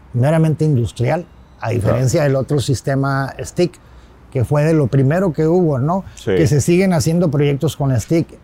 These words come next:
Speaker 2: Continúa,
Speaker 1: Este,
Speaker 2: claro.
Speaker 1: se continúa, este, pero ya el pro-, el proceso del ionitizado es, es ver el edificio cerrándolo muy rápido, ¿no? Ya con módulos. Entonces, juega un papel muy importante, ¿no?
Speaker 2: Claro.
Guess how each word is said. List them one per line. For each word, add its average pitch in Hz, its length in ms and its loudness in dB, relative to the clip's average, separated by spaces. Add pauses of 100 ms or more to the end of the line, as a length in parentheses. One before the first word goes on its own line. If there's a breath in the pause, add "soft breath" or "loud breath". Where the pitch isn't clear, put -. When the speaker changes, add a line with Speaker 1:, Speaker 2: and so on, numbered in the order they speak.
(140)
Speaker 2:
Continúa, 104 480 0
Speaker 1:
Este, 104 100 -4
Speaker 2:
claro. 92 140 -2
Speaker 1:
se 113 100 -4
continúa, 143 600 -2 (360 loud breath)
este, 120 1040 -2 (420 soft breath)
pero 139 280 2
ya 147 340 2
el 160 160 2
pro-, 147 180 -2
el 135 80 0
proceso 127 520 -2
del 147 180 2
ionitizado 131 1000 0
es, 123 380 -6 (120)
es 117 180 -2
ver 160 140 2
el 175 120 2
edificio 139 580 2
cerrándolo 143 540 0
muy 147 240 2
rápido, 135 600 -2
¿no? 127 140 0
Ya 131 180 -2
con 135 240 -2
módulos. 120 560 -4 (320 loud breath)
Entonces, - 280 -2
juega 170 160 0
un 190 80 2
papel 185 320 0
muy 196 160 0
importante, 151 640 -2 (100)
¿no? 139 220 -8 (180)
Speaker 2:
Claro. 92 360 0